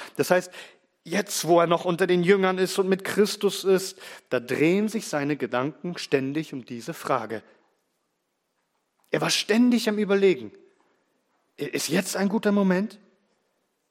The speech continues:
Wann, wann können wir privat und ohne die Öffentlichkeit zusammenkommen? Wann kann ich ihn überliefern?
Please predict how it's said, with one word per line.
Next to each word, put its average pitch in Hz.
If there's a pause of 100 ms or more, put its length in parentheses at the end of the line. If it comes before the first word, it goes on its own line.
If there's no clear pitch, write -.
(480)
Wann, 208
wann 190
können 202
wir 202
privat 190
und 170
ohne 196
die 175
Öffentlichkeit 165
zusammenkommen? 135
Wann 214
kann 185
ich 196
ihn 202
überliefern? 180